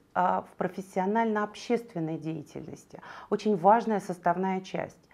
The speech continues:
То есть это то, насколько данный учёный активно,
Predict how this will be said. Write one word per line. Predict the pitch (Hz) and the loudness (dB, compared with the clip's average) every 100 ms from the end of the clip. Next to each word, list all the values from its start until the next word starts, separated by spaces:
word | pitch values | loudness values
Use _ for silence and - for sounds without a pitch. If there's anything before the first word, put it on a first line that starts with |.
| - - - | -20 -20 -2
То | 185 | 0
есть | 175 196 | 2 0
это | 190 190 | 0 -2
то, | - 262 277 277 | 0 0 2 2
насколько | 208 196 - 226 233 - 196 180 170 | 2 0 -2 2 2 2 2 4 2
данный | 151 196 202 180 175 | 4 4 6 2 0
учёный | 165 - 233 240 196 | -2 -4 -2 0 0
активно, | 190 - - 240 240 170 160 | -2 -8 -4 -2 0 0 -2